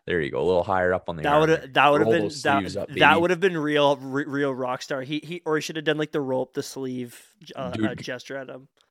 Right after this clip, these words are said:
Speaker 1: I can't remember who it was, but one of the, somebody was chirping Tyler Bertuzzi and said, "Go get vaccinated." Like, that
Speaker 2: Yeah,
Speaker 1: was his
Speaker 2: yeah.
Speaker 1: week in game.
Speaker 2: Yeah.
Speaker 1: That's ridiculous. Anyway,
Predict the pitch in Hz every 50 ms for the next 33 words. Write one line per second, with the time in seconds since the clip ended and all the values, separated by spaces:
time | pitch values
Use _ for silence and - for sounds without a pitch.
0 | _ _ _ - 127 - - 113 - 127 135 131 131 135 156 156 107 90 85 87
1 | 104 - - 104 - - - 101 92 95 87 95 110 120 139 135 117 - - -
2 | - - 110 104 104 120 127 139 147 - - - 95 90 - - 98 95 - 95
3 | 92 92 92 98 90 - - 85 85 85 87 85 82 82 - - 101 98 95 -
4 | - _ 90 101 135 226 226 110 87 - - 101 123 - - 98 85 76 71 78
5 | 78 87 92 - - - 175 185 180 180 170 175 165 160 147 139 - 85 95 98
6 | 92 92 87 85 165 156 90 101 - - 98 90 87 - 98 92 98 107 95 87
7 | - _ _ _ - 104 92 - - 87 78 73 71 - - - - _ - 127
8 | 120 110 98 80 78 78